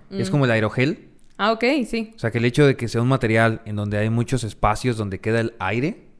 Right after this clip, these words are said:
Speaker 1: tal cual son vacío,
Speaker 2: Es
Speaker 1: pues,
Speaker 2: un
Speaker 1: podríamos decir.
Speaker 2: buen aislante.
Speaker 1: Por eso es buen aislante.
Speaker 2: Ok.
Speaker 1: Y yo tenía entendido que el neopreno, por eso, en los trajes de neopreno,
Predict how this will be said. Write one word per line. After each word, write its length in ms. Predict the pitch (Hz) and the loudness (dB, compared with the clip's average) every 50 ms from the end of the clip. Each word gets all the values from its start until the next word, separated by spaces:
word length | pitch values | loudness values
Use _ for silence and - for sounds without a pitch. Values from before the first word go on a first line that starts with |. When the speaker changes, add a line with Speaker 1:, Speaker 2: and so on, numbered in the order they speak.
| _ _ - | _ _ -16
Speaker 1:
tal 160 | - 87 82 | -14 -12 -8
cual 160 | - 92 101 | -6 -6 -4
son 160 | - 110 104 | -4 -4 -2
vacío, 380 | 107 104 98 - - 104 104 98 | -2 -2 -2 -4 -4 -4 -2 0
Speaker 2:
Es 60 | 98 | 0
Speaker 1:
pues, 120 | 101 101 | 0 2
Speaker 2:
un 60 | 104 101 | 2 2
Speaker 1:
podríamos 220 | 101 110 110 101 | 2 2 0 -2
decir. 320 | 95 - 117 117 147 - - | -4 -4 -4 -6 -6 -6 -6
Speaker 2:
buen 260 | - 190 196 196 196 | -4 0 0 2 2
aislante. 240 | 190 185 185 185 190 120 | 0 -2 -2 0 2 2
Speaker 1:
Por 100 | 120 127 | 4 4
eso 160 | - - 123 | 2 0 -2
es 60 | 113 | 0
buen 200 | 113 117 120 120 | 0 2 2 2
aislante. 520 | 117 110 104 110 113 120 110 117 110 104 - - - - | 2 0 0 0 -2 -2 -2 -6 -8 -8 -10 -14 -12 -10
Speaker 2:
Ok. 160 | 208 214 - 220 254 294 | -10 -8 -8 -8 -8 -4
Speaker 1:
Y 40 | 180 | -2
yo 120 | 123 127 - | -2 0 2
tenía 140 | 139 131 | 2 2
entendido 320 | 131 - 131 127 123 139 131 | 2 2 2 2 2 2 2
que 80 | - | 2
el 60 | 113 107 | 0 0
neopreno, 640 | 104 98 - 107 110 117 120 131 147 185 - - | 0 0 0 2 2 2 0 0 -2 -2 -4 -4
por 140 | - 113 107 | -2 0 0
eso, 520 | 107 104 - 113 110 107 104 101 95 90 - | 0 -2 -2 -2 -2 -2 -2 -2 -4 -8 -10
en 80 | 95 101 | -12 -12
los 160 | 95 92 - | -12 -8 -6
trajes 240 | 113 117 120 131 123 | -4 -4 -4 -4 -4
de 40 | |
neopreno, 500 | 113 110 104 92 113 117 117 123 143 208 | -6 -6 -6 -4 -2 -2 -2 -2 -4 -6